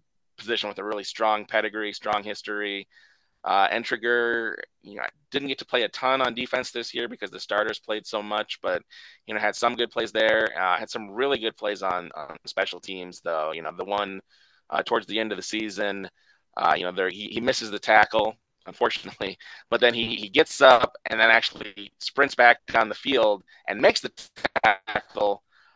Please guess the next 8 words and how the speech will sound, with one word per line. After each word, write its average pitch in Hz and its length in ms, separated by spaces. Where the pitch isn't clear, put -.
Um, 90 480
is 107 100
just 101 160
a, 90 80
you 107 120
know, 95 140
a 98 40
tremendous 139 680